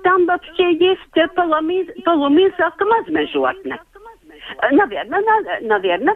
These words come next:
видно. Но там заросло ольхой. Я говорю: «Но оль-, ольха нет, это не парковое дерево. Это для парка сорняк».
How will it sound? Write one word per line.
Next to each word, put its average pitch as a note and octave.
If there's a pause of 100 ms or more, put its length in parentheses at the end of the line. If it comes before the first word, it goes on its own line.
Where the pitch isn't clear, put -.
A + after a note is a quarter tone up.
видно. - (440)
Но B3
там F#4+
заросло F4
ольхой. E4+ (920)
Я F3+
говорю: E3
«Но D#3+
оль-, E3
ольха F#3+
нет, G3 (120)
это G3
не G#3+
парковое F#3+
дерево. F3+ (1300)
Это F3
для F3
парка F#3 (100)
сорняк». A3+